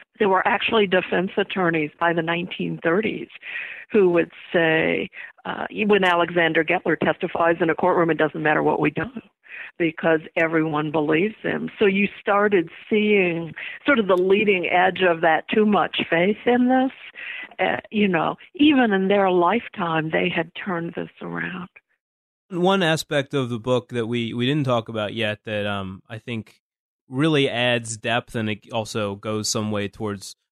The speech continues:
Speaker 2: redefining what you might think of as poison is its treatment of what's going on with the whole alcohol situation during the same, same era, which is Prohibition, and people are drinking a poison, uh, methanol, right? 'Cause they can't get ethanol <laughs> because it's,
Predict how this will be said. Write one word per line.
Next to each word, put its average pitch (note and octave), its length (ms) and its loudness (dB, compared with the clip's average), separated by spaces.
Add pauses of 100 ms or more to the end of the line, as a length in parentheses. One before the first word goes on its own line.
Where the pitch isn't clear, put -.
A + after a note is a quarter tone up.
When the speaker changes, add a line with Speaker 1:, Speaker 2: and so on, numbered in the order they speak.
(100)
Speaker 2:
redefining A2 560 -2
what G#2 140 -4
you G#2+ 80 -4
might G2+ 220 -4
think G#2 160 -12
of G2 140 -8
as F#2+ 120 -8
poison G#2+ 520 -6
is G2+ 380 -10
its G#2+ 200 -12
treatment G#2+ 420 -8
of G#2 180 -8
what's G#2 220 -6
going G#2 260 -8
on G2 320 -6
with G2 260 -8 (240)
the G#2 80 -14
whole G#2 220 -4
alcohol A2+ 540 -2
situation F#2+ 720 -14 (320)
during G2 180 -8
the G2 80 -6
same, A2 360 -4 (100)
same G#2+ 260 -6
era, G#2+ 320 -4
which G#2 220 -10
is - 160 -14 (120)
Prohibition, A2+ 600 -2
and G2+ 100 -6
people A#2 300 -8
are G2+ 60 -4
drinking A2 380 -6
a F#2+ 60 -8
poison, A2 540 -2 (400)
uh, F2 220 -12
methanol, F#2+ 640 -4
right? G2+ 240 -10
'Cause G#2+ 120 -12
they A2 120 -6
can't A2+ 220 -6
get A2 120 -8
ethanol A2+ 580 -6
<laughs> - 80 -12
because G#2+ 300 -10
it's, G2+ 200 -8